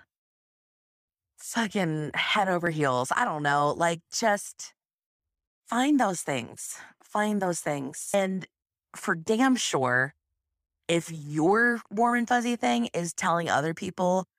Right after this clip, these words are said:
that their warm, warm and fuzzy things are wrong, then fuck off. That's just number one right there.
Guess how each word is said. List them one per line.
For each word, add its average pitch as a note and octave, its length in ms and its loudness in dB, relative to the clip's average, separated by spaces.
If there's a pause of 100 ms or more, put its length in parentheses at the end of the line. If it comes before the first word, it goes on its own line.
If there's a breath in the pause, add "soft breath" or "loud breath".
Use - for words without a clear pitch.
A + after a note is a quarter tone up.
(200 soft breath)
that D3 200 -4
their D3+ 200 2
warm, D3 320 0
warm E3 180 2
and D#3 120 -2
fuzzy D#3 240 -2
things D#3 260 -4
are C#3 100 2
wrong, C3 420 0 (340)
then C3+ 480 0 (320)
fuck - 280 -2
off. - 460 -6 (200)
That's A#2+ 280 -2
just - 300 -4 (300)
number A#2+ 340 0
one F#2 380 -2 (140)
right A#2+ 180 -4
there. A2+ 240 0